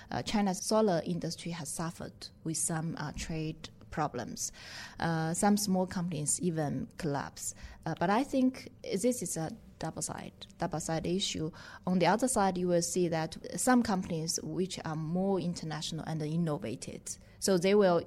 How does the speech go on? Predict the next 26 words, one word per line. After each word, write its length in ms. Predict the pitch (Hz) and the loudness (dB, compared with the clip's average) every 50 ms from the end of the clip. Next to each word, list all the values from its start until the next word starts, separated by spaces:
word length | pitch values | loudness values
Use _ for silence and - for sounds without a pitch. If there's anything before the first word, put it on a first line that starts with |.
| - - - | -2 -8 -4
improve 440 | 196 190 190 180 - - 226 208 208 | -2 -2 -2 -4 -4 -2 -4 -2 -2
themselves. 680 | - 175 165 156 - - 151 139 - 170 - - - - - - - - - - - - | -2 -4 -2 -2 -4 -4 -6 -6 -8 -12 -14 -16 -16 -18 -18 -20 -20 -20 -18 -18 -18 -6
So 140 | - - 190 170 | 0 0 2 4
that 260 | 196 196 202 196 - | 6 4 4 4 2
is, 200 | 202 175 175 - | 0 0 0 0
uh, 260 | 170 165 160 156 170 - - - - - - | 0 0 0 -2 -4 -6 -10 -18 -10 -2 2
and 140 | 196 196 | 4 6
also 440 | 196 220 220 - 208 185 175 170 165 - - - - - - | 6 6 6 6 6 6 6 4 2 -2 -6 -18 -20 -10 -2
they 140 | - 196 196 | 2 4 6
are, 260 | 196 180 170 - - - | 6 6 4 4 2 0
uh, 280 | 160 156 151 147 151 | 0 0 0 -2 -2
forming 500 | - - - 190 190 196 196 185 175 160 - | -4 -4 -2 0 2 2 2 2 0 0 0
a 140 | 160 151 151 | -2 -2 -2
transition 760 | 147 - 185 160 156 151 180 190 196 - - 170 165 156 156 | -2 -2 -2 -2 -2 0 0 0 0 0 -2 -2 -2 -4 -4
power 400 | - - - 185 180 160 160 160 | -6 -8 -4 -4 -2 -2 -4 -6
to 140 | - - - | -8 -10 -10
take 240 | - - 165 165 - | -6 -4 -4 -4 -4
the 80 | - | -8
green 340 | - - 185 208 214 214 196 | -4 2 6 6 6 6 6
development 600 | - - - - - - - - - 170 165 - - | 2 -2 -6 -6 -6 -6 -8 -10 -12 -14 -12 -6 -2
more 240 | 160 180 190 208 208 | 2 4 4 4 4
effectively 880 | 180 - - - 160 165 196 - - - - - - - - - - - - - - - | 2 0 -2 -4 -6 -6 -6 -6 -8 -10 -10 -10 -12 -14 -14 -14 -16 -16 -20 -20 -20 -16
because 360 | - - - 190 180 170 - - | -10 -4 -2 0 0 0 -2 -2
their 280 | 160 170 165 165 165 165 | 0 2 2 2 2 0
own 340 | - - 208 220 226 214 196 | 2 4 4 6 6 4 2
capacity 760 | 175 - - - - 143 135 - 151 151 - 165 - 123 - | -2 -4 -6 -8 -6 -4 -4 -4 -4 -4 -8 -8 -10 -10 -12